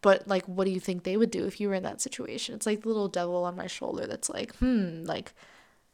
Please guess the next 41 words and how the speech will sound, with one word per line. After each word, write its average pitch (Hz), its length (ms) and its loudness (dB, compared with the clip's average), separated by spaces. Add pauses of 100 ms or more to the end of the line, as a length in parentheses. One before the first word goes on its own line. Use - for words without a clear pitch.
(180)
they 190 80 4
don't 185 200 0
love 180 200 0
you 180 100 0
as 175 140 -2
much 175 200 -4
as 175 140 -6
you 185 80 -4
think 175 280 -4
they 180 120 0
do, - 240 -6
or 185 60 -2
they 185 140 0
don't 190 180 -4
care 185 260 -2
about 175 220 -4
you 185 160 -6
as 180 160 -8
much 175 180 -10
as 175 140 -8
you 175 100 -8
want 170 300 -6
them - 200 -10
to." 214 300 -6 (920)
And 196 540 0 (1000)
like 202 220 6
I 202 60 6
said, - 280 0
it's - 220 0
one 220 80 4
of 254 100 6
the 247 80 10
worst 202 380 2
feelings. - 680 -8 (560)
But 208 540 2 (1600)
I 233 140 6
always 262 320 4
catch - 320 4
myself 196 500 0
being 202 300 -4
like, 185 340 -4